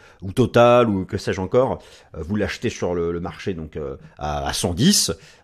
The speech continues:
euh, elle avait été émise on va dire à cent cinq, un peu au-dessus du pair, elle vous verse un rendement annuel de cinq pour cent par an, mais si au bout de trois ans vous voulez la revendre,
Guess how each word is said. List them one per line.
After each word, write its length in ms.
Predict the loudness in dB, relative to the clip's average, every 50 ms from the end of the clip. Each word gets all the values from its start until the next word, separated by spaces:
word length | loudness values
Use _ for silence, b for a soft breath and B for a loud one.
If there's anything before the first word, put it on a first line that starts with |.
| -12 -8
euh, 320 | -8 -6 -6 -6 -6 -4
elle 80 | -4 -2
avait 140 | -2 -2
été 160 | -4 -4 -4 -4
émise 200 | -2 -2 -2 -4
on 60 | -4
va 100 | -6 -6
dire 160 | -8 -8 -8
à 60 | -8
cent 180 | -8 -8 -8 -6
cinq, 300 | -2 0 2 2 2 0
un 100 | -4 -4
peu 120 | -4 -4
au-dessus 240 | -4 -4 -6 -10 -10
du 120 | -12 -12
pair, 360 | -2 2 4 4 4 4 0 B B B B B
elle 120 | -4 -2
vous 100 | 0 0
verse 260 | 0 0 0 -2 0 -2
un 60 | -2
rendement 600 | 0 2 2 2 2 2 2 2 2 2 0 0
annuel 480 | -2 -2 -2 0 2 2 2 2 2 0
de 100 | -4 -6
cinq 220 | -6 -4 -6 -6 -6
pour 200 | -8 -12 -12 -10
cent 120 | -12 -10
par 220 | -8 -6 0 2
an, 160 | 4 4 2 0 B B B B B B B B -18
mais 60 | -16
si 140 | -10 -6 -6
au 60 | -6
bout 80 | -6 -8
de 40 |
trois 300 | -10 -4 -2 0 0 2
ans 200 | 2 2 2 0
vous 40 | -2
voulez 220 | -2 -4 -4 -4 -4
la 80 | -4
revendre, 480 | -4 0 2 2 2 2 0 -2 -6